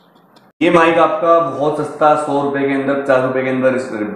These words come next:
बन जाएगा, दस रुपए में बन जाएगा अगर आपके पास earphone पड़ा हुआ है तो। अगर आपको इस तरह का ईयरफोन नहीं मिलता जो D अटैच हो जाता है, तो आप normal earphone भी यूज़ कर सकते हैं। ठीक है दोस्तों,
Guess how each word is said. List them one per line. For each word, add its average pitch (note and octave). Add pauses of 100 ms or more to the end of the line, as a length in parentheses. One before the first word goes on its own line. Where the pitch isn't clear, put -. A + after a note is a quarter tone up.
बन A#2
जाएगा, C3
दस A2+
रुपए A#2+
में B2+
बन C3
जाएगा C3
अगर C3
आपके B2+
पास B2
earphone B2
पड़ा B2
हुआ C3
है C3
तो। D#3 (480)
अगर D3+
आपको D#3+
इस E3+
तरह E3
का E3
ईयरफोन E3
नहीं D#3+
मिलता D#3+
जो D#3+
D C#3
अटैच D3
हो C#3+
जाता C3
है, C#3
तो D3+
आप C#3
normal C3
earphone A#2
भी A#2+
यूज़ C3 (240)
कर A#2
सकते -
हैं। D#2+ (440)
ठीक C#3+
है E3+
दोस्तों, E3+